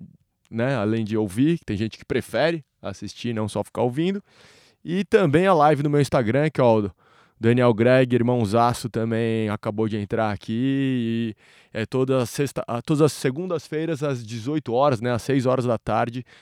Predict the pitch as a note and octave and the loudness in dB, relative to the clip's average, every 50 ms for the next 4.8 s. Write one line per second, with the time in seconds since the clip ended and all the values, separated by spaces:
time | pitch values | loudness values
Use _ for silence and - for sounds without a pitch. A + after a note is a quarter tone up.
0 | _ _ - - A2 G2 - - G#2 G#2 A2 - - A#2 A2 A2 F#2 F#2 G#2+ F#2+ | _ _ -10 -8 -8 -6 -2 0 0 0 0 -2 -4 -4 -2 -2 -2 -4 -6 -6
1 | G#2+ A2+ A2 A2 A2 G#2+ - - G#2+ G2 F#2+ G2 G2+ A2 A#2 B2 B2 A#2+ A#2 - | -4 -4 -4 -4 -4 -4 -4 -4 -4 -4 -4 -2 -2 -2 -2 0 0 0 0 -2
2 | - A2+ - A#2+ A2 A2 A2+ A2+ G#2+ G#2 G#2 - - G2 G2 - - - _ - | -4 -6 -8 -6 -4 -4 -4 -2 -4 -6 -6 -6 -4 -6 -6 -4 -6 -8 _ 0
3 | B2 B2+ A2 - - - G#2+ G2 - G2+ G2 F2 E2+ F#2+ G#2 G2 G#2 G#2 G2+ G2 | 2 2 2 0 -4 -10 -12 -8 -6 -4 -4 -4 -4 -4 -6 -6 -6 -6 -6 -6
4 | G2+ G2 - A2+ G#2+ F#2+ F2 F2 E2 E2 G2+ A#2+ C3 C#3+ C#3+ C3 | -6 -6 -4 -4 -4 -4 -4 -6 -6 -6 -4 -2 0 0 -2 -2